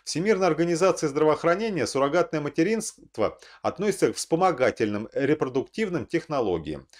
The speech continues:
В некоторых странах суррогатное материнство находится вне закона и считается формой торговли людьми. Рекомендую целиком прочесть на Википедии статью «Суррогатное материнство». Э, я вам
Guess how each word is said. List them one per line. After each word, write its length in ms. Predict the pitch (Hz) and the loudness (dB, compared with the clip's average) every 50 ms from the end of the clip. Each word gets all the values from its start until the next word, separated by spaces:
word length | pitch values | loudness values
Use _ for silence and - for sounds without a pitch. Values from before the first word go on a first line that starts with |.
| - - - - | -20 -20 -16 -10
В 140 | 82 98 | -8 -2
некоторых 360 | 123 175 175 - - 160 151 - | 0 0 0 0 0 0 0 0
странах 360 | - - 220 240 214 147 - | 0 2 2 2 2 0 -4
суррогатное 480 | - 127 131 135 156 160 160 - 151 | 0 0 0 2 2 0 0 0 -6
материнство 440 | 143 - 170 185 214 190 - - 143 | -4 -2 -2 -2 -2 -4 -8 -8 -6
находится 460 | 131 135 123 - 190 190 185 - 196 | -2 -2 -2 2 2 0 2 2 -2
вне 300 | 165 117 120 139 160 156 | -2 -2 -2 -2 -2 -2
закона 420 | 120 127 131 120 - - 127 117 113 | 2 2 0 0 0 -2 -2 -2 -2
и 60 | 107 | -4
считается 500 | - - 175 190 190 185 - - 131 - _ - - - _ | -4 -2 0 0 0 2 0 -2 -2 -2 _ -20 -20 -20 _
формой 400 | _ - - 170 196 185 180 151 | _ 0 2 4 4 4 2 -2
торговли 460 | - 127 113 107 101 123 143 135 131 131 | 0 2 0 2 4 2 2 2 2 0
людьми. 440 | 123 127 120 101 98 92 80 69 - _ _ - - - - - - | 0 -2 -8 -8 -10 -10 -10 -10 -12 _ _ -20 -20 -20 -20 -12 -2
Рекомендую 600 | 98 110 117 - 151 151 165 175 170 208 196 175 | -2 -2 0 0 0 0 0 0 2 2 2 2
целиком 460 | - - 175 185 180 - 170 139 110 | 2 4 4 4 4 4 2 2 2
прочесть 460 | - 110 113 110 - 190 196 190 - | 2 0 0 0 2 0 0 0 0
на 60 | - 113 | -6 -6
Википедии 480 | 101 98 - 131 135 170 170 151 120 | -6 -6 -6 -6 -4 -2 -2 -2 -2
статью 320 | - - 113 101 - 151 143 | -2 -2 -4 -4 -4 -6 -8
«Суррогатное 460 | - 110 107 110 110 120 110 - 101 | -4 -2 -2 2 2 0 0 0 -8
материнство». 640 | 95 90 - 131 160 180 170 - - 110 90 80 - _ _ _ _ _ _ _ _ _ _ _ _ _ _ _ _ _ _ - _ - - - - - - - _ _ _ 92 | -10 -6 -4 -4 -4 -4 -6 0 0 0 0 0 -8 _ _ _ _ _ _ _ _ _ _ _ _ _ _ _ _ _ _ -20 _ -20 -20 -20 -20 -20 -20 -20 _ _ _ -12
Э, 1040 | - 50 50 50 50 50 50 50 50 50 50 50 50 50 50 50 50 50 50 50 50 _ _ _ _ _ _ _ _ _ _ _ _ _ _ _ _ _ _ _ _ _ _ _ _ _ _ _ _ _ _ _ _ _ _ _ _ _ _ _ _ _ _ _ _ _ _ | -10 -8 -8 -8 -8 -8 -8 -8 -10 -10 -10 -10 -10 -10 -12 -12 -12 -14 -16 -18 -20 _ _ _ _ _ _ _ _ _ _ _ _ _ _ _ _ _ _ _ _ _ _ _ _ _ _ _ _ _ _ _ _ _ _ _ _ _ _ _ _ _ _ _ _ _ _
я 220 | 110 98 117 147 147 | -8 -4 -2 0 0
вам 380 | 117 104 127 131 139 - - | 0 0 -2 -2 -2 -4 -14